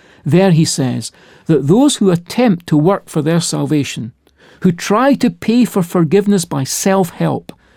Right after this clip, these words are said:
deceived by the promise of any kind of religious observance, Paul says they are truly guilty of nullifying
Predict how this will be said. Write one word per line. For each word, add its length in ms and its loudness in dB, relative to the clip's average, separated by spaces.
deceived 440 2
by 140 2
the 80 2
promise 440 0
of 120 0
any 280 2
kind 280 0
of 120 -2
religious 400 2
observance, 680 -2
Paul 280 2
says 400 0
they 140 2
are 60 0
truly 580 2
guilty 640 0
of 200 -2
nullifying 1120 2